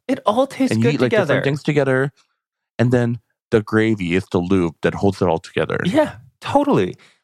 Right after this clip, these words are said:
Speaker 1: Um, I saw on Instagram, there were, there were, actually, I saw a couple versions of this. Um,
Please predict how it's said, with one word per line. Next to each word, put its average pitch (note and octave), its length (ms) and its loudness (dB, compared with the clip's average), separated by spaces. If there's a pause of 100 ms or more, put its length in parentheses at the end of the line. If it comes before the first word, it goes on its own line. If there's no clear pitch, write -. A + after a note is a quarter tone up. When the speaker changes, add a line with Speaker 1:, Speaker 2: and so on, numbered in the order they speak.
(120)
Speaker 1:
Um, D3 280 2
I D#3 140 0
saw G3 580 0
on C3 380 0
Instagram, G#2+ 920 -2 (300)
there D3 100 4
were, D#3+ 180 4
there E3+ 140 2
were, D#3+ 60 4
actually, F3+ 240 2
I C3+ 40 2
saw B2+ 220 0
a A#2 40 -2
couple A2+ 300 0
versions F#2+ 360 0
of E2 100 0
this. F2 180 -2 (380)
Um, G2+ 200 2